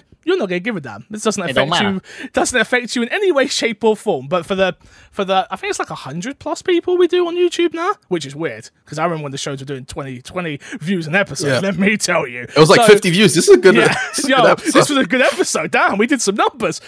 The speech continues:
Speaker 1: But yeah, to the hundred of you who watch it on YouTube, shout out to you guys. We appreciate you. Um, topic of the show this week, lads. It's a bit of a, it's a bit of a, a spicy one in terms of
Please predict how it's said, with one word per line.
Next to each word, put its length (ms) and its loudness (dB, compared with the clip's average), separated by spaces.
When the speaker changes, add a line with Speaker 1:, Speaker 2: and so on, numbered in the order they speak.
Speaker 1:
But 120 2
yeah, 160 0
to 100 -10
the 80 0
hundred 280 0
of 120 0
you 140 0
who 140 0
watch 260 -4
it 40 -6
on 140 -8
YouTube, 400 -6
shout 320 -4
out 80 -14
to 100 -18
you 80 -20
guys. 240 -18
We 80 -10
appreciate 440 -18
you. 100 -16
Um, 260 2
topic 340 -2
of 60 4
the 80 4
show 260 2
this 180 -2
week, 200 -10
lads. 240 -16
It's 100 2
a 60 2
bit 140 4
of 80 0
a, 80 -6
it's 120 0
a 40 0
bit 220 0
of 140 2
a, 400 -2
a 40 -4
spicy 560 0
one 220 0
in 120 0
terms 460 2
of 220 2